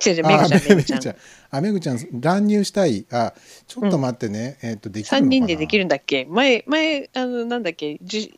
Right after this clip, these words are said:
Speaker 1: 十周年の時はできなかったけど、これはできるのかな？
Speaker 2: どうやっ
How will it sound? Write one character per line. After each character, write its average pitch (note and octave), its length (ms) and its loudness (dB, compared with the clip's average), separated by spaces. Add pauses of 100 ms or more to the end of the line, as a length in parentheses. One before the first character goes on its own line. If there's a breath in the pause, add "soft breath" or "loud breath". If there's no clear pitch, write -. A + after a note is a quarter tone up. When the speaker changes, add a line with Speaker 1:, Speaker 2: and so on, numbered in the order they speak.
Speaker 1:
十 G#3+ 220 -2
周 G#4 260 2
年 C4+ 180 2
の F#3 100 -4
時 F3+ 240 -2
は D3+ 60 0
で D#3 100 -6
き F3+ 100 0
な F#3+ 80 2
か C#3+ 100 -2
っ C#3+ 100 -14
た C#3+ 100 -4
け C#3 100 -8
ど、 C3 120 -8
こ - 120 -2
れ B3 60 6
は B3 100 0
で A3+ 120 -2
き C#4 100 -2
る A3+ 80 -4
の B2 80 -8
か G2 120 -12
な？ E2+ 60 -20 (540)
Speaker 2:
ど F2 360 -18
う B2+ 60 -10
や B2 120 -10
っ A2 40 -16